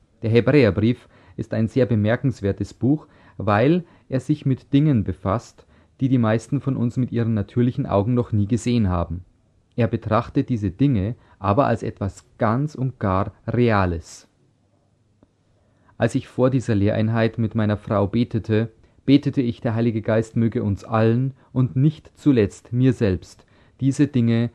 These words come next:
real und anschaulich vor Augen stellen. Denn ohne den Heiligen Geist wird es nichts anderes sein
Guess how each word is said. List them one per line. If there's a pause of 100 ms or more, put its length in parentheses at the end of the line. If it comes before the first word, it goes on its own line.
(180)
real
und
anschaulich
vor
Augen
stellen. (1300)
Denn (320)
ohne
den
Heiligen
Geist (200)
wird
es
nichts
anderes
sein